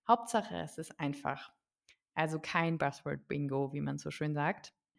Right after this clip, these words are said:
Sollte dir aber doch mal ein Buzzword über die Lippen kommen,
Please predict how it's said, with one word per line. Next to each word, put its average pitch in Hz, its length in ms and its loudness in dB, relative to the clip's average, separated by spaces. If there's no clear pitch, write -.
Sollte 226 360 4
dir 202 160 6
aber 185 140 8
doch 185 260 8
mal 190 120 6
ein 160 120 4
Buzzword 156 640 4
über 170 280 6
die 170 120 2
Lippen 165 340 0
kommen, 147 480 -2